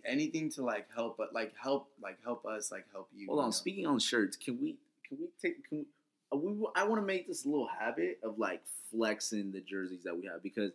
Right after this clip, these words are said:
Speaker 1: Oh, hell yeah.
Speaker 2: as you guys know, I have, I'm a big jersey guy.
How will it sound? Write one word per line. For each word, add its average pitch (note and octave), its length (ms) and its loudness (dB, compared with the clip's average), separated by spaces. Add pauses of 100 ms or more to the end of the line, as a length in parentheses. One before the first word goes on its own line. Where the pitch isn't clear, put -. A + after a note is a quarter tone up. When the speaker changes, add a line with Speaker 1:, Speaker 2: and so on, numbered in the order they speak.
Speaker 1:
Oh, G#2+ 200 -4
hell B2+ 140 -10
yeah. G#2 140 -12
Speaker 2:
as D3+ 360 8
you E3 80 2
guys D3 300 6
know, A#2 340 6 (100)
I A2+ 100 6
have, G#2+ 520 -2
I'm G#2 140 -4
a E2 60 -8 (120)
big G#2+ 220 2
jersey G2+ 260 0
guy. E2+ 120 -6